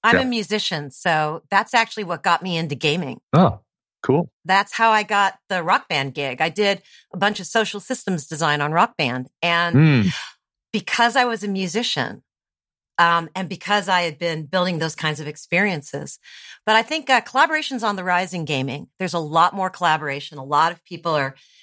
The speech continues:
Speaker 1: getting really excited about it. So, um, and in, uh, you know, in tech as well with Slack. So what do you
Speaker 2: Oh, yeah.
Speaker 1: see? What are you seeing that's new and exciting in design and tech these days? Which trends are you personally following?
Speaker 2: Oh, I am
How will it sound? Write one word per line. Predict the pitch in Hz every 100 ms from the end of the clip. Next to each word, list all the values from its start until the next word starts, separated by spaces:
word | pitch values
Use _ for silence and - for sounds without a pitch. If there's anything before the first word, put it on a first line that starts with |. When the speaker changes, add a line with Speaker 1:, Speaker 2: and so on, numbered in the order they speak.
| _ -
Speaker 1:
getting | 170 160
really | 165 151 143
excited | - 151 139 143 131
about | 104 78
it. | - _
So, | - 170 151 147 143 _ _ _ _
um, | 180 185
and | 226 247 240
in, | 262 254 233
uh, | - 214 208 202 202 - -
you | 247
know, | 175
in | 185
tech | - 233 240
as | 202 220
well | 240 208
with | 143
Slack. | - 170 180 - - - - -
So | - 339
what | 294 254 381
do |
you | 453
Speaker 2:
Oh, | 104 -
yeah. |
Speaker 1:
see? | 349 330 - - - _ -
What | 214 339
are | 427
you | 415
seeing | 359 - 262 226
that's | 190 -
new | 220 233
and | 214 190
exciting | - - 151 160 139 123 113
in | 185
design | 147 151 160 156
and | 156 151
tech | 147 139 -
these | 135 -
days? | 160 156
Which | 190 392 - - - - -
trends | - 247 247 226
are | 190
you | 160 185 208
personally | - 196 - 185
following? | - 160 147 143 107 - _ _ _ _ _ _ _ -
Speaker 2:
Oh, | 170 185 185
I | 170 165
am | 208 185 160 139